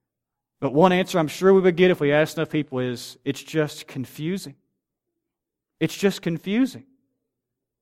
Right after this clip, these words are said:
But yet Christians can sing the old song, "There are many paths through this world of sin, but there's only one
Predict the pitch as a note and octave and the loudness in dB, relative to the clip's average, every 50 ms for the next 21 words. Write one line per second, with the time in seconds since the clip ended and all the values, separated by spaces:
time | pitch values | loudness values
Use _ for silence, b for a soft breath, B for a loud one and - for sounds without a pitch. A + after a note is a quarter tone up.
0 | _ _ _ _ _ _ _ _ _ _ _ _ _ _ _ _ _ _ _ _ | _ _ _ _ _ _ _ _ _ _ _ _ _ _ _ _ _ _ _ _
1 | _ _ _ - D#3 C#3+ D#3 D#3+ D#3+ - - F#3+ G3 F#3+ - - F#3+ F#3 F3 - | _ _ _ -4 -2 0 2 2 0 2 2 2 2 2 0 -4 -6 -6 -6 -6
2 | D#3+ D3 - - E3 D#3+ E3 D#3 D3 D3 D3 D#3 D#3+ D#3 D#3 - D#3 C#3 B2 A#2 | -6 -6 -4 -2 -2 -2 0 0 0 2 2 2 0 0 -4 -6 -6 -6 -6 -6
3 | A2 A2 A#2 _ _ _ _ _ _ _ _ _ _ _ _ _ _ _ _ _ | -10 -14 -18 _ _ _ _ _ _ _ _ _ _ _ _ _ _ _ _ _
4 | _ _ _ _ _ _ - D3+ D#3 C#3+ C#3 C3+ C#3 D3 D#3 E3 F3 F#3 F#3+ F#3+ | _ _ _ _ _ _ 0 2 4 4 4 2 2 2 2 2 2 0 0 0
5 | G3 F#3 - F3+ E3+ D#3+ D3 B2+ A#2+ A#2 A#2 - - - _ _ _ _ _ _ | -2 -2 -2 -2 -2 -2 -2 -4 -8 -10 -12 -16 -18 -20 _ _ _ _ _ _
6 | _ _ _ _ _ _ _ _ - D#3 C#3+ C#3+ C3+ - C3+ C#3 D3 D3+ D3+ D3 | _ _ _ _ _ _ _ _ -2 0 2 2 0 0 0 2 4 4 4 2
7 | C#3 C#3+ - - D3 C3+ B2 A2 A2 A#2+ _ _ _ _ _ _ _ _ _ _ | 0 -4 -6 -4 -4 -4 -4 -6 -10 -14 _ _ _ _ _ _ _ _ _ _
8 | _ _ _ _ _ _ _ _ _ _ _ _ _ _ _ _ _ _ _ _ | _ _ _ _ _ _ _ _ _ _ _ _ _ _ _ _ _ _ _ _
9 | - C3+ C3 - D#3 D#3+ D#3 D#3 D#3+ D#3+ D#3+ D3+ C#3 C3 B2+ C3 D3 D#3 C3+ A2+ | -2 0 2 4 4 2 4 4 2 0 0 0 -2 -2 -2 -2 -2 -4 -4 -6
10 | G#2 G2+ A2+ | -10 -14 -20